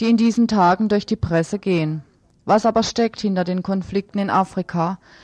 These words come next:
die wir hier in Europa nur schwer nachvollziehen können?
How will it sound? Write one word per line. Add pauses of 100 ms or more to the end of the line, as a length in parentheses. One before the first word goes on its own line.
(220)
die
wir
hier (420)
in
Europa
nur
schwer
nachvollziehen
können?